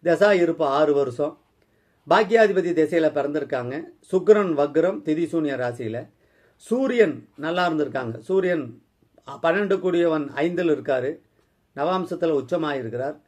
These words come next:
அந்த சூரிய திசையில தந்தைக்கு ஏற்றம் அடைஞ்சிருப்பாங்க. சந்திர தசை ஆரம்பிச்சிருக்கும். அப்ப சந்திர தசைக்கு பலன் சொல்றப்ப சந்திரன் சுக்கிரன் சாரம், சுக்கிரன் நாளில் இருக்கிறார், வக்ரமாயிருக்கிறார்.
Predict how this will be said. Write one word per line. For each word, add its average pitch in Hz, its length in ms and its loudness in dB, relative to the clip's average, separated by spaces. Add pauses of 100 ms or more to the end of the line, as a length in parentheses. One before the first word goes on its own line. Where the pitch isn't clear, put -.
(380)
அந்த 180 160 -2 (260)
சூரிய 214 280 8
திசையில 185 380 2
தந்தைக்கு 180 440 0
ஏற்றம் 151 380 2
அடைஞ்சிருப்பாங்க. 120 600 -6 (640)
சந்திர 233 320 4
தசை 190 240 2
ஆரம்பிச்சிருக்கும். 135 680 -4 (920)
அப்ப 143 200 -2
சந்திர 202 340 4
தசைக்கு 175 380 4
பலன் 160 300 0
சொல்றப்ப 135 360 -2 (1300)
சந்திரன் 202 560 2
சுக்கிரன் 185 460 2
சாரம், 196 420 0 (720)
சுக்கிரன் 185 500 4 (140)
நாளில் 185 460 4
இருக்கிறார், 143 440 0 (560)
வக்ரமாயிருக்கிறார். 156 1200 4